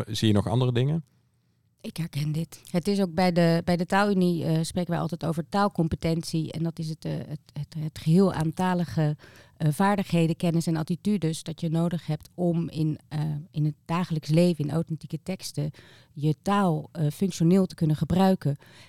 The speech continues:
Speaker 2: En dat uit elkaar trekken van, hè, de vaardigheden. Maar ook als het gaat om lezen, hè, heb je technisch lezen, je hebt begrijpend lezen.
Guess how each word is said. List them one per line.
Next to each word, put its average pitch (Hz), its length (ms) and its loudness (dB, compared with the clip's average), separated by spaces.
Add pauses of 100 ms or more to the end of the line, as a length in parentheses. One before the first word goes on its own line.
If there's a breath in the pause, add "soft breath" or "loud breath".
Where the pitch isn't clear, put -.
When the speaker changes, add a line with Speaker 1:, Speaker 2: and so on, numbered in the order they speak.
Speaker 2:
En 165 280 2 (120)
dat 165 180 -2
uit 170 140 2
elkaar 185 340 -2
trekken 160 340 -2
van, 156 400 2
hè, 160 300 0
de 165 220 0
vaardigheden. 160 760 0
Maar 165 180 2
ook 190 160 2
als 165 140 -2
het - 120 -12
gaat 160 220 -4
om 156 120 2
lezen, 175 380 4
hè, 147 80 4
heb 185 160 -2
je 151 140 -4
technisch 165 440 -4
lezen, 160 380 -2
je 147 80 0
hebt 143 160 -2
begrijpend 165 580 -2
lezen. 156 520 0